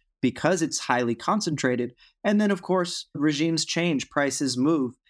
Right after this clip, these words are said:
and then you need to decide, do I want to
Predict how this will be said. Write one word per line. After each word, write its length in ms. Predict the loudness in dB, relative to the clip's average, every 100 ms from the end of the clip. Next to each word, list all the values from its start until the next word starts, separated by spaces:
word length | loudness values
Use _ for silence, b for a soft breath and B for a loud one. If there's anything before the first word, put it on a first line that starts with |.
| _ -2
and 200 | 2 2
then 200 | 2 2
you 100 | 2
need 180 | 2
to 80 | 0
decide, 460 | -2 0 2 0 0
do 140 | 0
I 80 | 2
want 280 | 0 -2 -2
to 380 | 0 0 -2